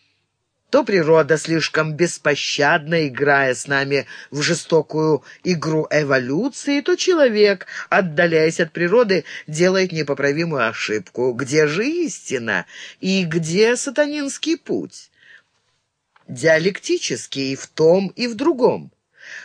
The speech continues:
Пока природа держит нас в безвыходности инферно, в то же время поднимая из него эволюцией, она идёт сатанинским путём безжалостной жестокости. И когда мы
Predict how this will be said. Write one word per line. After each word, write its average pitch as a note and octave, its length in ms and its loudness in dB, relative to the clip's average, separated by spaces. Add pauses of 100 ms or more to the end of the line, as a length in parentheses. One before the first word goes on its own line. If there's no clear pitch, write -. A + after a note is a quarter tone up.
(140)
Пока A#3+ 380 2
природа D4 640 2
держит F3 560 0
нас F3 400 0
в B2 240 -8
безвыходности D#3 1160 -2
инферно, E3 760 -2 (320)
в - 100 -20
то F#3+ 160 4
же E3 120 0
время E3+ 460 0 (280)
поднимая F#3 800 2
из F3 280 -4
него G3 320 2
эволюцией, F3 960 0 (220)
она D3 380 0
идёт F#3+ 300 2
сатанинским A#3 760 -4
путём F#3+ 440 -2
безжалостной F3 760 0
жестокости. A#2+ 920 -4 (300)
И E3+ 100 -2
когда C4+ 380 2
мы B3 360 0